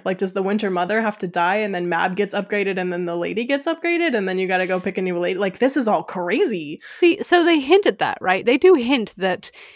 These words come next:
Speaker 2: the progression is supposed to be lady to mother to crone,
Speaker 1: Right.
Speaker 2: right?
Speaker 1: Yeah.
Speaker 2: But they also mention, uh, like, some of the conversations that Harry has had with the crones. They've talked about how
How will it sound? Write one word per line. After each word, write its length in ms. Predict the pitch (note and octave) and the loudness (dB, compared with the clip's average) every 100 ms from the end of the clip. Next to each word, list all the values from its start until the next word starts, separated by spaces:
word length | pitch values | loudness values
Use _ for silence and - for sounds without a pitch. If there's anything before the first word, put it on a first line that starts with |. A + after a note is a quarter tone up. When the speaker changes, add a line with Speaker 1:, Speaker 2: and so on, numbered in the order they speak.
| _ _ | _ _
Speaker 2:
the 640 | G3+ F3+ G3+ F#3+ F#3 F3 D#3+ - _ | -6 -2 -2 0 0 -2 -2 -10 _
progression 600 | G#3+ D#3+ F#3 G#3 - A3 | -8 -2 -2 -2 -2 -2
is 140 | F#3 | -2
supposed 480 | - F#3+ G3+ F3+ - | -4 -4 -2 -4 -6
to 40 | F3 | -4
be 400 | A3 F#3 D#3 D3+ - - _ F#3+ | -2 -2 -4 -10 -20 -20 _ -6
lady 480 | F3+ F3 F3+ G3 | -2 -2 -2 -6
to 180 | G3 A#3 | -6 -4
mother 460 | F3+ E3 E3 E3 F3 - | -4 -4 -4 -6 -8 -14
to 80 | |
crone, 440 | - B3+ F3+ - D#3+ _ | -4 0 0 -4 -16 _
Speaker 1:
Right. 160 | G#3+ F3+ | -2 0
Speaker 2:
right? 240 | E3 G3 - - | -2 -6 -12 -8
Speaker 1:
Yeah. 160 | G3 - - - G3+ | -8 -8 -16 -14 2
Speaker 2:
But 420 | B3 B3+ - - - - - - - | 6 6 4 -6 -14 -20 -20 -20 -4
they 180 | G#3 A#3 | 2 4
also 460 | A#3 B3+ B3+ D4 A3+ | 4 2 2 -2 0
mention, 640 | G3+ A3 B3 C#4 G#3+ F#3+ | 0 0 -2 -2 -2 -4
uh, 600 | - - F#3+ F#3+ F#3 F3+ | -6 -2 0 2 0 -2
like, 240 | E3+ F#3 - - | -4 -4 -6 -14
some 320 | - A3+ G#3+ | -4 -2 0
of 260 | G#3+ F3+ | -2 -4
the 420 | F#3 F#3+ F3+ F3+ F3 | -4 -4 -2 -4 -4
conversations 680 | - F#3 F3+ F#3+ F#3+ F#3+ | -6 -4 -4 -6 -6 -8
that 240 | F#3+ F3 - | -4 -6 -6
Harry 280 | F#3 F3+ F3+ | -6 -4 -4
has 100 | E3+ | -2
had 240 | G3 G#3 | 0 0
with 80 | G#3+ | -4
the 80 | - | -10
crones. 640 | - B3+ B3 - F3 - - - - _ _ | -4 -2 -2 -4 -8 -12 -16 -20 -20 _ _
They've 300 | F#3 G#3+ G#3 | -2 0 0
talked 320 | - G#3+ A3+ C#4 | 0 0 0 0
about 540 | G3+ G3 F#3+ F#3+ - | 2 2 2 -2 -8
how 640 | - G#3 F#3+ F#3+ F#3 F#3+ | -8 -2 0 2 0 -2